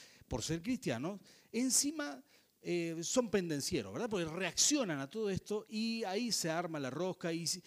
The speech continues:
y con eso todos los familiares se vacunan para nunca más venir a la iglesia,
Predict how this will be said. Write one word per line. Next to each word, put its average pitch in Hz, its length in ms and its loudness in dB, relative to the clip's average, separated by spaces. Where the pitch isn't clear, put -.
y 180 80 -2
con 226 180 0
eso 220 240 -2
todos 220 180 2
los 190 140 0
familiares 170 420 0
se 160 100 -2
vacunan 180 380 -2
para 135 200 -4
nunca 175 440 -4
más 151 180 -2
venir 127 280 -4
a 117 40 -2
la 101 100 -6
iglesia, 123 420 -4